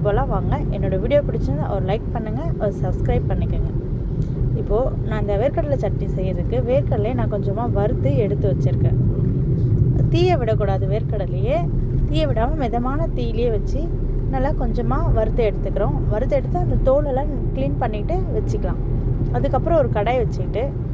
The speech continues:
கொஞ்சமா எண்ணெய் விட்டுக்கிறோம். எண்ணெய் விட்டுட்டு நம்ம சட்னி, நான் இன்னைக்கு நாலு பேருக்கு தேவையான அளவுக்கு தான் நான் செய்ய போறேன். அதுக்கு நான் தே-, கொஞ்சமா ஒரு ஐம்பது கிராம் அளவுக்கு கடலைப்பருப்பு எடுத்திருக்கேன். அந்த கடலைப்பருப்பை நான் சேர்த்துக்கிறேன். கடலைப்பருப்பு சேர்த்த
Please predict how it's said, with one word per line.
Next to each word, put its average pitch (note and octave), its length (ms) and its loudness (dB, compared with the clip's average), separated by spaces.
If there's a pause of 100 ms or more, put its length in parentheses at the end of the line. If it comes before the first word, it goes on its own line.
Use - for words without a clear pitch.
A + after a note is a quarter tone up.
(340)
கொஞ்சமா C#4 380 0 (140)
எண்ணெய் G#3+ 220 0
விட்டுக்கிறோம். - 420 0 (640)
எண்ணெய் C#4+ 220 2
விட்டுட்டு G#3 320 0 (320)
நம்ம A3+ 180 0 (100)
சட்னி, D#4 360 -2
நான் A#3 120 0
இன்னைக்கு C#4 220 0 (140)
நாலு C4 300 0
பேருக்கு B3+ 340 0
தேவையான A3 420 2
அளவுக்கு F#3+ 260 -2
தான் G#3+ 120 -2
நான் G3+ 140 -4
செய்ய F#3 200 -2
போறேன். E3+ 240 -2 (500)
அதுக்கு A#3+ 340 0
நான் A3+ 180 2 (100)
தே-, A#3 240 2
கொஞ்சமா A#3+ 320 0 (120)
ஒரு G#3 180 2
ஐம்பது A3+ 320 -2
கிராம் A3 240 -2
அளவுக்கு F3+ 300 -2
கடலைப்பருப்பு G3+ 480 0
எடுத்திருக்கேன். - 440 0 (480)
அந்த B3+ 220 0
கடலைப்பருப்பை A#3 600 0
நான் - 200 0
சேர்த்துக்கிறேன். A3 500 0 (3000)
கடலைப்பருப்பு C4 640 0
சேர்த்த A#3 240 -2